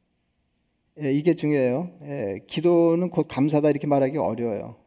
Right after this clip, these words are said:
근데 성숙한 그리스도인에게는 기도가 곧 감사이기 때문에 항상 기도하는 사람은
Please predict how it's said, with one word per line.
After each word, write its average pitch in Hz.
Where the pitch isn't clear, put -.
근데 139
성숙한 185
그리스도인에게는 143
기도가 143
곧 -
감사이기 156
때문에 131
항상 196
기도하는 139
사람은 123